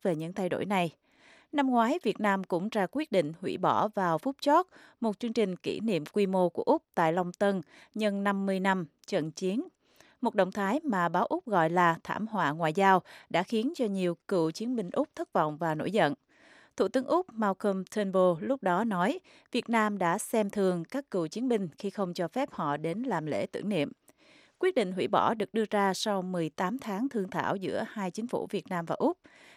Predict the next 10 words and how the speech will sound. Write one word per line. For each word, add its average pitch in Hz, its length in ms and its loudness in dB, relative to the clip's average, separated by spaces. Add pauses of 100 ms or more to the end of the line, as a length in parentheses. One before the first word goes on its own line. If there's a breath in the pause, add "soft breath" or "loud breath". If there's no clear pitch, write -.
Lý 294 200 -2
do 233 300 4
hủy - 140 -4
bỏ 139 280 4
mà 190 320 0
phía 233 220 -2
Việt 214 220 -6
Nam 185 180 -4
đưa 180 160 -2
ra 180 240 4